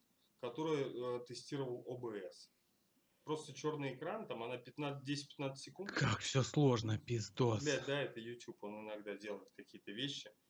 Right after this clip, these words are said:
Speaker 1: Я сам тогда и охуел. Ну, реально на неё прилетел страйк. Вот.
Speaker 2: Ну окей,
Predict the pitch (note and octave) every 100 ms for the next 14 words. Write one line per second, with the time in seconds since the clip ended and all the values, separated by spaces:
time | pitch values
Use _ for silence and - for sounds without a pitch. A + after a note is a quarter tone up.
0 | _ _ _ _ - G2+ G#2+ - A2 -
1 | F#2+ F#2+ F#2+ F#2 - - E2+ - _ _
2 | _ _ _ _ _ _ _ D#3 F3+ G#3
3 | D#3 C#3+ D#3+ E3+ C3+ A#2+ A2 A#2+ A#2+ G2
4 | F#2+ G#2 G#2 - F2 E2+ _ _ _ _
5 | _ _ _ _ _ _ _ _ _ _
6 | _ - G2 - - B2+ C#3+ - F#2+